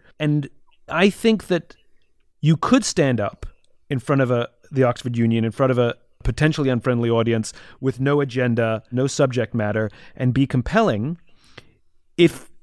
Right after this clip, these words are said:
you gave yourself a cause or a pursuit on that stage. And that's,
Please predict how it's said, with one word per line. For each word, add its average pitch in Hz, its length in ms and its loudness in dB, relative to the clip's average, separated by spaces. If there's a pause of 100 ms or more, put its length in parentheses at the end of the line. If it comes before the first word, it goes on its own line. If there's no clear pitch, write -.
you 147 500 0
gave 151 300 0
yourself 135 580 -2 (580)
a - 60 -4
cause 127 580 -2 (120)
or 135 120 2
a 117 40 -2
pursuit 147 600 0
on 131 120 0
that 117 160 -2
stage. - 580 -2 (400)
And 147 100 0
that's, 185 180 2